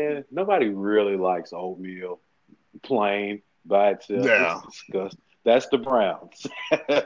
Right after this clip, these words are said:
Speaker 2: Yeah.
Speaker 1: You gotta put a little sugar in it with the Buckeyes. <laughs>
Speaker 2: Yeah, a little bit. So,
Speaker 1: Yeah.
Speaker 2: uh, so yeah, Red Sox won last night. That was fun. The sports equinox has ended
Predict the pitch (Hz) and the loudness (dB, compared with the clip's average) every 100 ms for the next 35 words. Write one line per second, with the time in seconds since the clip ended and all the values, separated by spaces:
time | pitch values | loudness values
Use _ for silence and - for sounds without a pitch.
0 | - - 156 147 117 92 78 131 127 123 | -2 -2 2 4 4 0 0 4 4 6
1 | 156 143 139 - - 147 117 117 110 104 | 2 4 2 2 -4 -4 -2 -2 -4 -6
2 | 110 101 117 110 95 90 90 - - - | -10 -2 2 2 -2 -8 -8 -12 -6 -4
3 | 170 165 135 139 156 156 131 98 104 135 | -4 -4 -4 -2 4 6 6 4 4 4
4 | 139 117 90 - - 135 123 117 110 131 | 4 0 -4 -8 0 2 4 2 -4 0
5 | 110 85 82 120 117 107 101 - - 120 | 0 0 0 2 2 0 -6 -12 -12 -12
6 | _ _ _ - 147 151 - _ - 135 | _ _ _ -8 -2 -2 -4 _ -6 -4
7 | 139 127 127 127 120 127 113 110 117 113 | -2 -4 -4 -8 -8 -10 -12 -10 -10 -8
8 | 117 113 110 104 - 127 127 120 117 123 | -6 -6 -6 -10 -4 2 2 2 -4 -2
9 | 120 113 113 110 104 107 113 110 | 0 0 -2 -6 -10 -6 -2 -2